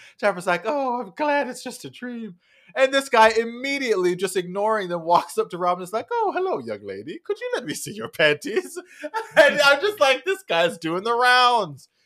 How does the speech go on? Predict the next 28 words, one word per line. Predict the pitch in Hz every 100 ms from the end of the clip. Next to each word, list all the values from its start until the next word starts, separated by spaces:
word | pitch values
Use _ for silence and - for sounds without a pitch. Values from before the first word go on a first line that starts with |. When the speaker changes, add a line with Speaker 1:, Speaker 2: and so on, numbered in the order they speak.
| _ -
Speaker 2:
He's | 220 208
Speaker 1:
<laughs> |
Speaker 2:
not | 170 156
wasting | 151 165 190 175
any | 185 196
fucking | 220 214 208
time." | 233 233 226 208 139 117 _ _ _
Zoro's | 143 208 214 123
hella | 110 147 160 151
pissed. | - 143 143 170 - - _ _ _ _
And | 143 151
this | 175 175
guy, | 180 175 170
fucking | 196 180 175
Luffy's | 202 196 180
like, | 180 220
"Oh, | 196
he's | 220 202
just | 143 135 123
a |
funny | 104 107 120
guy, | 123 147 151 143
so | 123 147
I | 180
made | 254 320
him | 294
our | 269 311
Nakama." | 339 359 359 175